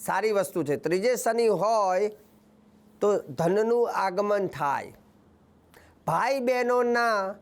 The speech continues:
સંબંધો મધુર બને, ભાઈ બહેનો એકબીજાને મદદ કરનાર બને, પરાક્રમમાં વૃદ્ધિ થાય. તો શનિ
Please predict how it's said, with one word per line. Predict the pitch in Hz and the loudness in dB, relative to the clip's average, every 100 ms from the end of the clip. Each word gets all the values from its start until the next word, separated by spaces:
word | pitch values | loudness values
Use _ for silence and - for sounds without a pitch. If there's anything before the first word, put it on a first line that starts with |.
| - - - - | -20 -20 -16 -4
સંબંધો | 220 226 240 233 220 | -2 0 0 0 0
મધુર | 196 143 220 220 202 | 0 2 2 2 0
બને, | 202 185 147 113 - - - _ _ _ _ _ - | 0 0 0 -2 -6 -20 -20 _ _ _ _ _ -8
ભાઈ | 147 202 240 208 | -4 -2 -2 0
બહેનો | 196 214 226 214 214 | 0 2 0 2 0
એકબીજાને | 185 190 190 196 196 190 170 185 - - _ - - 127 | 0 -2 -2 0 0 2 0 -2 -14 -20 _ -20 -12 -4
મદદ | 170 226 185 | -2 -2 -2
કરનાર | 196 202 226 247 247 220 | -2 0 0 0 -2 -2
બને, | 214 190 131 110 - _ _ _ _ _ _ _ - | 0 0 -2 -6 -16 _ _ _ _ _ _ _ -4
પરાક્રમમાં | 202 240 233 - 233 226 233 226 185 | -2 -2 -4 -2 -2 -2 0 0 0
વૃદ્ધિ | 170 131 165 185 175 | -2 0 -2 -2 -2
થાય. | 156 131 117 | -2 -2 -4
તો | 214 | -4
શનિ | 190 - 214 285 | -4 -2 0 2